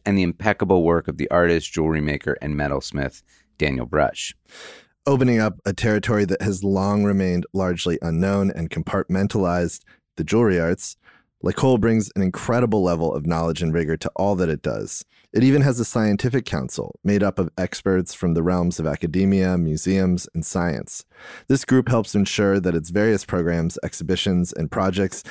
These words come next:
Speaker 2: have a consistently high level of quality.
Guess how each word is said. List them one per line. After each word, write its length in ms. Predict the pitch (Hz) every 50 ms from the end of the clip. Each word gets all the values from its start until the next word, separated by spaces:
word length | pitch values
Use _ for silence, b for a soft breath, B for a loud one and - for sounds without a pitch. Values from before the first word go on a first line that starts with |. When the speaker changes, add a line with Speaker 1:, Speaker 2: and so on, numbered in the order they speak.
| B B B B
Speaker 2:
have 100 | 98 90
a 20 |
consistently 840 | - - - 101 - - - - 135 - - - 110 - 65 85 82 80
high 220 | 80 - 92 87
level 340 | 78 82 85 78 73 73 -
of 180 | - 78 -
quality. 480 | - - 95 90 90 85 71 58 50 -